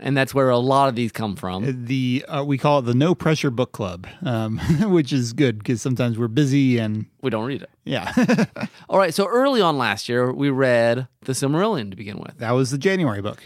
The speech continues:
Speaker 1: Just as a general, if you don't know Silmarillion for some reason, listen to this podcast. Um,
Speaker 2: What's wrong with you?
Speaker 1: it's,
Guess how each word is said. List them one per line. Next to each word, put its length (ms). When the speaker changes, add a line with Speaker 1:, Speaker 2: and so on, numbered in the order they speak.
Speaker 1:
Just 240
as 100
a 60
general, 460
if 100
you 60
don't 100
know 60
Silmarillion 680
for 80
some 240
reason, 500
listen 300
to 20
this 80
podcast. 600
Um, 480
Speaker 2:
What's 180
wrong 200
with 120
you? 80
Speaker 1:
it's, 220